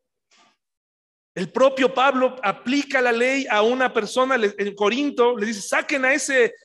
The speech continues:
adúltero de entre ustedes, ¿sí? Saquen a ese, a ese perverso". Y en segunda Corintios les dice,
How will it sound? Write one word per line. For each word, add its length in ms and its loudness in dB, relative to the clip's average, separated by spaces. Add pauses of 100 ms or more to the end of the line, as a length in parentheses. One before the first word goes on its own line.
adúltero 560 0
de 80 2
entre 180 -6
ustedes, 440 -2
¿sí? 200 -6
Saquen 380 0
a 60 4
ese, 280 -4
a 60 0
ese 140 -2
perverso". 840 0 (520)
Y 120 0
en 80 0
segunda 400 -2
Corintios 440 -2
les 100 0
dice, 320 -2